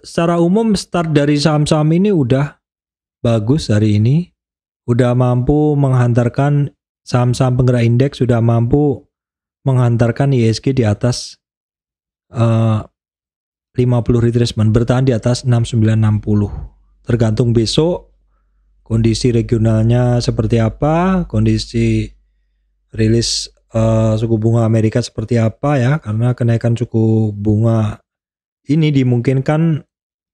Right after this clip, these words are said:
inflasi, maksud saya. Inflasi di ini bisa dipicu oleh naiknya harga minyak ya. Harga minyak masih tinggi, bisa jadi inflasi, kemungkinan turunnya suku bunga masih, eh, belum seperti itu kira-kira ya.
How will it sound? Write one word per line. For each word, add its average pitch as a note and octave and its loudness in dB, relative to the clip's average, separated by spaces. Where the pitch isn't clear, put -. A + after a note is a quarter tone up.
inflasi, C#3+ 0
maksud A#2 -2
saya. A2 -4
Inflasi B2 2
di A2+ 2
ini D3 2
bisa A#2+ 0
dipicu A2+ 0
oleh A#2+ 2
naiknya B2 2
harga A2 0
minyak A2+ 2
ya. G#2+ -4
Harga A2+ -2
minyak B2 2
masih A#2 0
tinggi, D#3 0
bisa A#2 -2
jadi A2+ 2
inflasi, A#2+ 0
kemungkinan B2+ 2
turunnya B2 0
suku A#2+ 0
bunga A2+ 0
masih, A2 -2
eh, A#2 0
belum A#2 2
seperti G#2 -4
itu G2 -4
kira-kira G#2 0
ya. - -